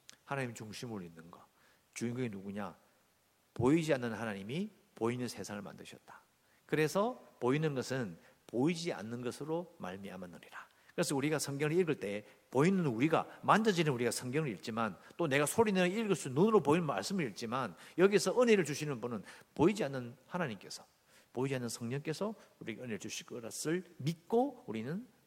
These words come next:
설교를 듣고 성경을 읽는 겁니다. 그래서, 어, 다시 한번 뭐 제가 뭐 일, 이 년 말한 것도 아니고 좀 잔소리 같은데, 어, 결국 우리 신앙은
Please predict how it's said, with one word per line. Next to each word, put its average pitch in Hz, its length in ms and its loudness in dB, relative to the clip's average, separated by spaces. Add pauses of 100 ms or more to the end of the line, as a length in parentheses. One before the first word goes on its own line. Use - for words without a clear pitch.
(300)
설교를 151 400 -2
듣고 165 500 -4
성경을 110 680 -8
읽는 101 380 -12
겁니다. - 340 -14 (680)
그래서, 104 520 -4 (500)
어, 98 300 -10
다시 117 180 -4
한번 117 440 0
뭐 95 260 -6 (240)
제가 104 220 -2
뭐 101 300 -2
일, 160 160 0
이 156 40 -2
년 139 120 -2
말한 104 220 0
것도 120 200 -4
아니고 101 280 -8
좀 95 180 -12
잔소리 113 320 -4
같은데, 95 600 -10 (460)
어, - 140 -16
결국 131 280 -2
우리 131 200 -2
신앙은 117 560 -4